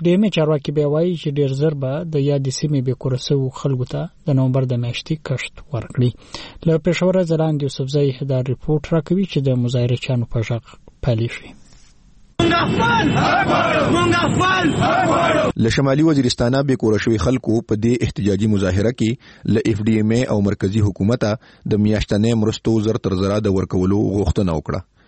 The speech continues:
Speaker 2: د شمالي وزیرستان یو ځوان اسد الله مشال رډیو ته وویل چې دوی ته د دولسو زرو روپو د میاشتنۍ مرستو د نومبر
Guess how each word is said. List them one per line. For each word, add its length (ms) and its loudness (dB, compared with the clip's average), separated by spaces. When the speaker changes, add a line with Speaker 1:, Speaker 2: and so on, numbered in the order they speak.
Speaker 2:
د 80 2
شمالي 280 2
وزیرستان 520 2
یو 140 4
ځوان 260 2
اسد 200 -2
الله 300 4
مشال 340 0
رډیو 320 2
ته 80 2
وویل 320 2
چې 360 -6
دوی 100 2
ته 120 2
د 120 0
دولسو 340 2
زرو 240 2
روپو 320 0
د 100 0
میاشتنۍ 480 2
مرستو 320 0
د 100 2
نومبر 400 2